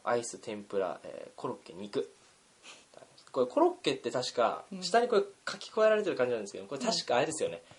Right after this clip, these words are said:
Speaker 1: 初登場の時に、
Speaker 2: うん。
Speaker 1: あの、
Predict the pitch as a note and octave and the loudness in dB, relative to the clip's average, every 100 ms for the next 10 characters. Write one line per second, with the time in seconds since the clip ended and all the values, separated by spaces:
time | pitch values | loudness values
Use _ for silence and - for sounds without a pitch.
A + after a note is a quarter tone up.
0 | - - - D4 B3 F#3+ C#3+ B2 A#2+ B2 | 0 0 4 4 6 4 2 -4 -2 -4
1 | G#2 F#2 F3 - _ _ - D#3 E3 D3+ | -4 -8 -14 -18 _ _ -6 0 2 4
2 | C#3 B2+ A#2 | 6 6 4